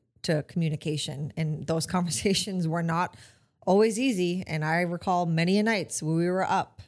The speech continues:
in bed till three o'clock in the morning, just having these horrible, stressful,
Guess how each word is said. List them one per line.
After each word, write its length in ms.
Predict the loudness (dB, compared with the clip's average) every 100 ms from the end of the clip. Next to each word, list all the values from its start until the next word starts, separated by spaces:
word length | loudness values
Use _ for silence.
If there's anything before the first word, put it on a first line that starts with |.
| -2
in 160 | 0
bed 360 | 2 2 0 -6
till 340 | -6 -6 -6 -8
three 220 | 0 2
o'clock 340 | 2 2 -2 -2
in 80 | -4
the 60 |
morning, 420 | -2 -2 -2 -6
just 220 | -8 -6 0
having 340 | 0 0 -2
these 160 | -4 -8
horrible, 840 | -2 0 2 0 0 0 -2 -4 -14 -20 _ _
stressful, 1200 | -6 -6 0 2 2 -2 0 2 2 0 -2 -8